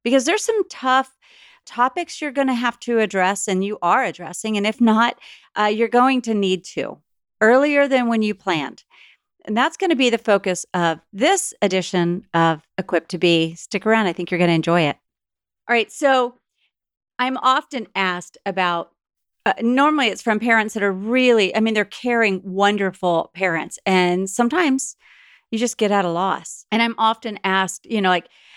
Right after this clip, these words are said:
I try to talk to my kid. I try to teach them. I,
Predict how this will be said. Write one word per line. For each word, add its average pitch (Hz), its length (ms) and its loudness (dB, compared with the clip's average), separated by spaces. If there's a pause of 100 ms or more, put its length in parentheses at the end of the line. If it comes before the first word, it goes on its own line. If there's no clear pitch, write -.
(180)
I 226 100 -4
try 220 180 -4
to 170 80 -6
talk 277 280 -2
to 285 80 -14
my 285 120 -2
kid. 262 480 0 (100)
I 175 140 -4
try 175 220 -6
to 151 80 -10
teach - 500 -2
them. 262 460 0
I, 190 140 -4